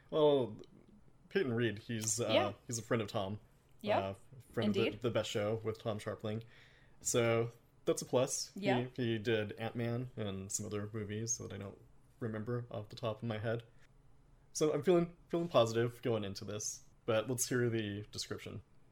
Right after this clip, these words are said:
Speaker 2: I absolutely adore movies that seem to get high off the sheer exuberance of movies themselves.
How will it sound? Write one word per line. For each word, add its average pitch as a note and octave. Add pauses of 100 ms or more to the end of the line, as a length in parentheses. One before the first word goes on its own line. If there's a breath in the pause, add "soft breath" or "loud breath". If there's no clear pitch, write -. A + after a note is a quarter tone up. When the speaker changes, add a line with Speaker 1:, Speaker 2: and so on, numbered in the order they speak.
(420)
Speaker 2:
I A3
absolutely D4
adore B3
movies G#3+
that G3+
seem G#3
to G#3+
get G#3+
high G#3+
off F#3+
the G3
sheer A3
exuberance F#3+
of F3+
movies F3+
themselves. E3